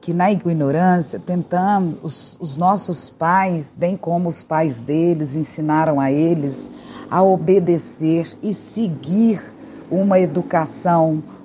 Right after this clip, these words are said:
um padrão, pra todo mundo ser uniforme, todo mundo fazer igualzinho, e assim ter os seus filhos obedientes e fazendo tudo o que eles desejam.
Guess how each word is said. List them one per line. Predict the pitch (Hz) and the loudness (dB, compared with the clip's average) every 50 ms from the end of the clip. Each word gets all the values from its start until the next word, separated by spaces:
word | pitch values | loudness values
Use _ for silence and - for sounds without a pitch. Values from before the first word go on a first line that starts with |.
| - - | -8 -6
um | 160 165 | -4 -4
padrão, | - - 175 160 156 - - - 170 156 160 156 156 160 160 151 - - - - | -4 -2 0 0 0 -2 -2 -2 2 4 4 4 4 2 0 -2 -4 -10 -14 -8
pra | - 170 175 | -4 -4 -2
todo | - - 254 277 294 285 254 | 2 4 2 2 4 4 2
mundo | 254 262 233 226 | 2 2 2 0
ser | 180 - - 208 202 | -4 -4 -2 -2 -2
uniforme, | 196 190 190 175 - - - - - 98 - - - 113 117 113 - _ _ - - | 0 -2 -2 -4 -6 -6 -8 -6 -6 -6 -6 -6 -8 -8 -8 -8 -10 _ _ -18 -8
todo | - 233 247 240 233 | -2 -2 0 0 2
mundo | 226 226 220 208 196 | 2 2 2 2 0
fazer | - - 185 175 156 170 165 | 0 0 -2 0 0 0 -2
igualzinho, | 156 143 151 147 147 143 123 117 127 117 120 117 117 - - - - - - | -2 -2 -2 -2 -2 -4 -4 -2 -2 -2 0 -2 -4 -6 -10 -20 -20 -12 -4
e | - 175 175 | 2 4 4
assim | 165 - - - 175 190 208 226 240 254 - - - - _ _ _ _ - | 4 2 -2 -4 -2 0 2 2 2 0 -2 -8 -18 -20 _ _ _ _ 2
ter | 196 196 196 196 190 175 | 4 4 6 6 4 2
os | 160 - | 0 -2
seus | - 165 156 147 - - | -4 -4 -4 -4 -8 -8
filhos | 156 160 151 147 151 135 131 156 | -6 -4 -4 -4 -6 -4 -2 -4
obedientes | 151 131 143 147 135 120 131 147 151 160 185 214 226 208 - - | -2 -2 -2 -4 -4 -4 -2 0 0 2 2 2 2 0 0 -4
e | 208 | -6
fazendo | 196 - 190 180 165 185 185 185 175 175 | -2 -2 -2 -2 0 0 0 0 -2 -4
tudo | - - 190 196 175 | -4 -4 -4 -2 -2
o | 180 | -2
que | - 190 | -2 0
eles | 170 160 175 156 | 0 0 0 0
desejam. | 147 156 151 139 127 123 113 113 107 110 117 117 123 | 0 -2 -2 -2 -2 -2 -2 -2 -4 -6 -8 -10 -12